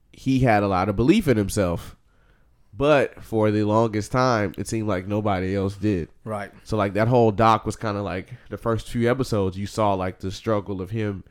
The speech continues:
Speaker 1: like, basically trying to prove himself to, like, everybody else of, like, "Hey, no, like, I'm more than just a producer. Like, I can actually rap." And I don't, well, I think he conquered it. Like, I think he proved, like, "I can,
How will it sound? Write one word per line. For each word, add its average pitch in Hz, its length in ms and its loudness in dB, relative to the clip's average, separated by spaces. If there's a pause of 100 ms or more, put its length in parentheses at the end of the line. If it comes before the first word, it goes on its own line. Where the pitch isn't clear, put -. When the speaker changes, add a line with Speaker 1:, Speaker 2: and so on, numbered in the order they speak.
(580)
Speaker 1:
like, 101 160 -4
basically 113 380 -4
trying 104 180 -4
to 95 80 -4
prove 120 300 -6
himself 98 400 0
to, 104 100 -2
like, 87 160 -2
everybody 95 500 -2
else 92 200 -6
of, 90 100 -8
like, 90 160 -2
"Hey, 113 160 2
no, 107 160 -2
like, 95 180 -2
I'm 101 180 -2
more 104 220 -2
than 92 140 -8
just 98 300 -6
a 82 40 -10
producer. 101 480 -2
Like, 87 200 -8
I 95 140 -2
can 98 120 -6
actually 92 300 -6
rap." 101 340 0 (840)
And 110 440 2 (720)
I 123 100 6
don't, 151 240 6 (580)
well, 139 120 8
I 131 120 6
think 160 220 2
he 143 120 -6
conquered 160 380 2
it. - 120 -14 (100)
Like, 92 200 -6
I 101 80 0
think 113 220 -2
he 117 120 -4
proved, 127 340 4
like, 92 280 -4 (160)
"I 107 160 -2
can, 104 220 -6